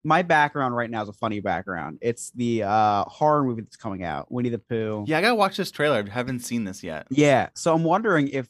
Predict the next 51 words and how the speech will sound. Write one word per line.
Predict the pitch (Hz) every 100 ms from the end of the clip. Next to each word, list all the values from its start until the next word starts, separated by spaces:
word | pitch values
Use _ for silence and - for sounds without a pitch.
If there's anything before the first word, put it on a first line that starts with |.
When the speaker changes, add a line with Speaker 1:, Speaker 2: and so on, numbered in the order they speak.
| _
Speaker 1:
the | 127 123
reason, | 139 143 139 131
the | 123
timing | - 147 165 151
for | 120
that | 110 110
is | 117
because | 120 - 123 120 - -
he's | 127
copyright | - 120 123 120 120
free | - 170
now. | 170 - _ _
Speaker 2:
Yes, | 190 160 - _ _ 131
that's | 131
probably | - 147
exactly | 127 113 117 127
what | 123
it | 147
is. | 135 - _
Speaker 1:
Yeah. | 120 151 117 - _
Speaker 2:
I, | 131 -
I | 143
mean, | 156 147
Speaker 1:
'Cause | 151
Speaker 2:
if | 143
Speaker 1:
I'll | 151
Speaker 2:
it's, | -
Speaker 1:
see | 117
it. | 117
Speaker 2:
if | 139
it's | 156 170
already | 165 147
filmed, | - 143 135 120 120 107
I | 110
guess | 113 117 -
they, | 117 107 104 107 - - _
they | 117 107 104
already | 110 110 107 104
filmed | 101 107 113
it | 123 135 -
in | 101
twenty | 101 110 107
twenty-two, | 110 104 101 139 139
knowing, | 104 104 104 98 107 _ _ _ _ _ _ -
uh, | 98 90 92 92 -
that, | 98 95 - - _ -
or | 123
twenty | 135 120
twenty-one, | 117 101 135 107
knowing | 101 101 101 101
that | 95 90 98